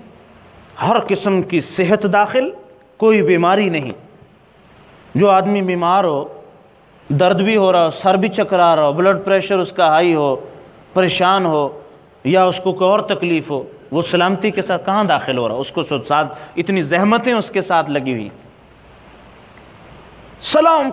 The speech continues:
کوئی بیماری نہیں، کوئی دکھ نہیں، کوئی پریشانی نہیں، کوئی خوف نہیں، کوئی غم نہیں۔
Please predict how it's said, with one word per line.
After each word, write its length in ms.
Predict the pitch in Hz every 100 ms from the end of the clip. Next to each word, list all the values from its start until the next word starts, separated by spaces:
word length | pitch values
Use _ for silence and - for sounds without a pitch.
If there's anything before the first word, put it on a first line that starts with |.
| -
کوئی 380 | 294 320 330 285
بیماری 500 | 226 220 220 220 190
نہیں، 500 | 170 156 151 123 -
کوئی 280 | 220 220 156
دکھ 420 | 147 240 240 208
نہیں، 320 | 190 165 135 -
کوئی 220 | 208 202
پریشانی 680 | - 180 156 196 196 208 190
نہیں، 320 | 170 143 120
کوئی 180 | 196 180
خوف 540 | 127 - 170 214 -
نہیں، 280 | 160 151 123 - -
کوئی 220 | 196 170
غم 340 | 110 135 226
نہیں۔ 240 | 202 156